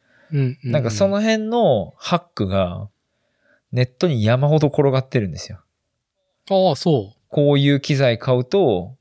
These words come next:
Speaker 2: あの、例えばまあ、床が静かになるよとかもあるし、
Speaker 1: うん、うん、うん。
Speaker 2: まあ、始める時に障害にならないよとか。
Speaker 1: はい、はい。
Speaker 2: そこがね、かなり、こう、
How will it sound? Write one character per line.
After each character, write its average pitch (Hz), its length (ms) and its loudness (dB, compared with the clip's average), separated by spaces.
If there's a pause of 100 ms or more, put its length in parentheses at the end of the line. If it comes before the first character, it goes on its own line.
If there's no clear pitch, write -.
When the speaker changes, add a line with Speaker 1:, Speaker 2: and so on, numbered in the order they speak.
Speaker 2:
あ 95 200 -6
の、 87 240 -8
例 117 200 2
え - 20 2
ば 98 100 0
ま 98 120 -4
あ、 92 60 -4
床 131 360 0
が 135 100 2
静 131 260 -2
か 120 120 0
に 95 100 -2
な 90 120 -4
る 90 80 -2
よ 87 140 -4
と - 120 -12
か - 100 -12
も 90 120 -6
あ 87 60 -2
る 87 80 -2
し、 92 460 -4 (680)
Speaker 1:
う 175 40 -2
ん、 - 20 0
う 165 40 2
ん、 - 20 2
う - 20 0
ん。 - 20 0
Speaker 2:
ま 107 300 0
あ、 110 40 -8 (100)
始 139 220 0
め 139 100 2
る 139 100 0
時 147 200 -2
に 139 100 -2
障 131 240 0
害 123 120 2
に 113 40 -2
な 101 120 -2
ら 104 100 0
な 98 120 -2
い 90 80 -8
よ 90 160 -10
と - 120 -14
か。 - 220 -16 (720)
Speaker 1:
は 113 240 0
い、 - 100 -16
は 104 240 -4
い。 110 80 -14 (800)
Speaker 2:
そ - 320 -12
こ - 180 -6
が 143 140 2
ね、 95 420 -4 (480)
か 123 140 2
な 98 120 0
り、 87 280 -4 (640)
こ 87 480 -2
う、 - 60 -20